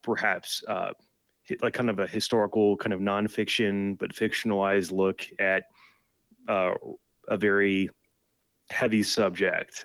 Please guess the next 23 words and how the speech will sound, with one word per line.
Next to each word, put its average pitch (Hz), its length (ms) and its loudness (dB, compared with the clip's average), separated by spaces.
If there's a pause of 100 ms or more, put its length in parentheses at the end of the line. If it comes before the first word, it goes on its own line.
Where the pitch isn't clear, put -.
uh, 95 80 0
with 92 180 -2
incredible 98 480 -2
actors 95 600 -6 (440)
and 110 120 0
an 92 80 -2
incredible 85 400 -4
director, - 360 -4
obviously. - 460 -6 (2000)
We 151 100 8
have, 196 280 2
we 143 80 4
don't 202 100 2
have 185 120 2
a 131 40 4
lot 123 200 4
of 110 100 -2
original 107 260 0
material 95 420 -8 (800)
out 92 160 -6
there - 220 -10 (320)
these 87 180 -10
days. - 420 -10